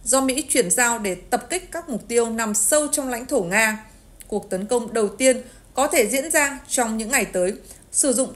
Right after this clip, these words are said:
tên lửa đạn đạo A T A C M S với tầm bắn tối đa ba trăm ki-lô-mét.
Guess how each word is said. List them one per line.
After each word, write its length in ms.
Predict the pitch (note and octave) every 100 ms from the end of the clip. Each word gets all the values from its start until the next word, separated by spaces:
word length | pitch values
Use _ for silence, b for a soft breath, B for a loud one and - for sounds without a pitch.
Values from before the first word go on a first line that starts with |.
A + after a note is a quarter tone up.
| -
tên 160 | D#4
lửa 200 | D4+ A3
đạn 200 | E3 -
đạo 220 | G#3 G3 - -
A 80 | - B3+ B3+
T 20 |
A 160 | B3+ A#3+ A#3+ -
C 180 | B3
M 60 | A#3+ C4+
S 120 | D4 - B B -
với 180 | G#3 G#3
tầm 260 | A#3 G#3
bắn 160 | F#3 G3+ -
tối 160 | G#3+
đa 260 | A3+ C4+ B3+ -
ba 180 | - A#3
trăm 260 | B3 B3+ A3+
ki-lô-mét. 340 | A#3 A3 A3+